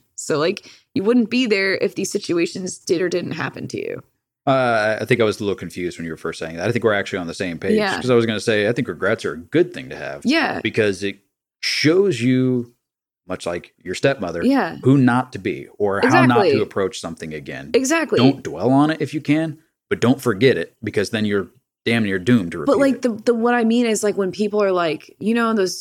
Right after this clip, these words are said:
Speaker 1: stupid, like, Q and A things, you, generic ones, and like, "What's the biggest thing you regret?" I'm like,
Speaker 2: Mm.
Speaker 1: "What the fuck? Fuck you for that question. That shouldn't be a normal question to ask."
Speaker 2: Yeah.
Speaker 1: Fuck you. Like, I hate those.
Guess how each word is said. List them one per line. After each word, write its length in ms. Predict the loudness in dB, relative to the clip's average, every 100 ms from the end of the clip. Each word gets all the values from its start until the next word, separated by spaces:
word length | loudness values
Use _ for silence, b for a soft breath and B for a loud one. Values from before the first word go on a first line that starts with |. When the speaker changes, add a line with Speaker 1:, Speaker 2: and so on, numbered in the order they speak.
| -8
Speaker 1:
stupid, 640 | -6 -2 -2 0 0 0
like, 240 | -2 -2 -6 -16
Q 220 | -2 0
and 100 | 0
A 160 | -2 -2
things, 340 | -2 -4 -2 -4
you, 120 | -8
generic 480 | -6 -2 0 0 0
ones, 240 | -2 -2
and 100 | -4
like, 220 | -6 -8 b b b _
"What's 160 | -6 -2
the 80 |
biggest 340 | -2 0 0 0
thing 160 | 0
you 140 | 0 0
regret?" 540 | -2 -2 -2 -2 -6 -8
I'm 80 |
like, 140 | -6 -6
Speaker 2:
Mm. 300 | -8 -12 -4
Speaker 1:
"What 140 | -2
the 60 | -2
fuck? 580 | -6 -6 -2 -2 -2 -12
Fuck 300 | -4 -4 2
you 100 | 2
for 140 | 4 2
that 180 | 0 2
question. 480 | 0 0 -2 -4 -4 0
That 140 | 0
shouldn't 300 | 2 0 4
be 100 | 4
a 60 | 4
normal 340 | 4 4 2
question 360 | 2 0 0 0
to 60 | 2
ask." 540 | 2 2 0 -4 -8 -6
Speaker 2:
Yeah. 160 | -6 -8 _ _ _ _ _ _ -4
Speaker 1:
Fuck 200 | -2 2
you. 440 | 2 4 0 -2 b b _
Like, 180 | -2 0
I 100 | 0
hate 240 | 0 0 0
those. 560 | -2 -2 -6 -8 -12